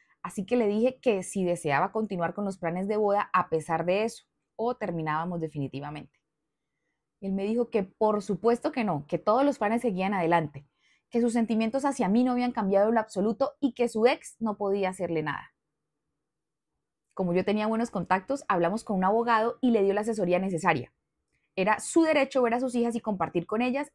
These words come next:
y nadie podía impedírselo, sin mencionar lo felices que eran las niñas cuando estaban con su papá.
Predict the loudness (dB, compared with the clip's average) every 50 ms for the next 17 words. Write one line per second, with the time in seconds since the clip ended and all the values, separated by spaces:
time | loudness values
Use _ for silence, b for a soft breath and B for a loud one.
0 | _ -2 -2 0 0 0 0 0 -2 -2 -2 -2 0 0 0 0 -2 -2 -4 -2
1 | -4 -4 -6 -10 -14 -14 -16 _ _ _ _ _ _ _ _ _ _ _ _ -10
2 | -4 -2 0 2 2 2 2 2 2 2 2 2 0 0 0 0 2 2 4 4
3 | 2 0 0 0 0 2 2 2 2 2 2 2 2 0 -2 -4 -6 -6 -4 -4
4 | -4 -4 -4 -4 -4 -4 -6 -8 -8 -6 -6 -6 -6 -4 -4 -4 -6 -6 -10